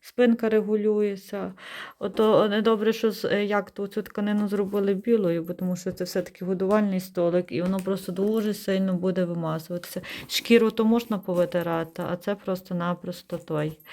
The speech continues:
е, ну, прати кожного разу. Тут теж ремні безпеки регулюються нижче, вище. Хіба що купити інший, але то таке.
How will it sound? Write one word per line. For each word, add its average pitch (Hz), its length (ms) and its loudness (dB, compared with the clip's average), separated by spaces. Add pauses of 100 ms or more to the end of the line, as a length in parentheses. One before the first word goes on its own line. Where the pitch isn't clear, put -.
(500)
е, 151 360 -4 (440)
ну, 175 200 -6 (140)
прати 214 340 -4
кожного 170 500 -4
разу. 175 440 -8
Тут 175 100 -14
теж 180 260 -4 (800)
ремні 180 300 0
безпеки 185 720 -8
регулюються 185 800 -4 (300)
нижче, 202 440 -6
вище. 196 500 -4 (1300)
Хіба 240 440 6
що 277 340 6 (1000)
купити 190 480 -10
інший, 165 680 -12
але 202 300 -4
то 175 120 -6
таке. 160 420 -10